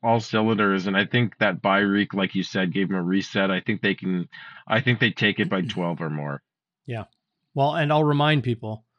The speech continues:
Speaker 2: when you sign up for S I A, go to S I A dot com slash bonfire. And with that exclusive link, you will help us here on the channel and get yourself a very tidy one hundred percent bonus.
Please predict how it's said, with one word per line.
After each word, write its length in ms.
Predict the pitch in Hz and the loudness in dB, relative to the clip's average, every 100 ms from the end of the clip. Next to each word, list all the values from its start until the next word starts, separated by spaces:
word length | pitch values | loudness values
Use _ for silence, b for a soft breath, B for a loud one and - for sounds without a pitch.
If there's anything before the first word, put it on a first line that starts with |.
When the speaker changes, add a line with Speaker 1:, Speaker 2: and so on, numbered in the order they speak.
| _ _ _ _ _ _ _ _ | _ _ _ _ _ _ _ _
Speaker 2:
when 220 | 160 135 | -4 0
you 180 | 139 139 | 2 0
sign 420 | - - 160 185 | -2 0 2 4
up 160 | 170 175 | 2 0
for 320 | - 143 143 | -4 -4 -2
S 220 | 143 - | -4 0
I 140 | 131 | 0
A, 420 | 123 117 107 117 120 _ _ _ _ _ _ _ _ _ | 0 -2 -4 -8 -14 _ _ _ _ _ _ _ _ _
go 180 | 143 143 | 2 2
to 320 | - 131 131 - | 2 0 0 0
S 280 | 160 - - | 0 0 -6
I 360 | 170 143 143 131 | 0 2 2 -2
A 320 | 156 131 131 | -2 0 0
dot 500 | 131 117 131 143 - | -2 -2 2 2 0
com 560 | - 139 131 127 120 123 | -6 -2 0 2 0 -4
slash 680 | - - - 127 135 143 - - | -8 -12 -6 -4 0 -2 -4 -10
bonfire. 1000 | 127 113 135 143 131 - 107 107 104 110 _ | -8 0 2 2 0 -2 -2 -2 -4 -4 _
And 200 | 123 117 | -6 -4
with 200 | 117 104 | -4 -6
that 280 | 120 135 175 | -2 2 2
exclusive 760 | 226 - - 185 185 - 156 | 0 -8 -4 0 0 0 -2
link, 480 | 127 147 143 127 - b b b b _ _ _ | 0 0 0 -2 -6 b b b b _ _ _
you 380 | 131 143 175 180 | 0 4 6 4
will 400 | 180 160 143 139 | 4 4 4 2
help 300 | 123 151 165 | 0 0 4
us 180 | 175 - | 4 4
here 180 | 180 | 2
on 120 | 175 147 | 4 2
the 60 | |
channel 440 | 127 170 170 170 175 | 0 2 4 2 0
and 180 | 151 | -2
get 140 | 135 170 | -2 -2
yourself 380 | 170 - 151 - | -4 0 -2 0
a 160 | 135 | -4
very 340 | 113 139 170 131 | 0 0 0 -2
tidy 420 | - - 147 135 | -4 -2 -2 -2
one 200 | 123 123 | -4 -6
hundred 240 | 156 147 | -6 -8
percent 420 | - 127 - 131 | -8 -12 -8 -8
bonus. 460 | 110 127 123 104 - | -6 -6 -6 -8 -12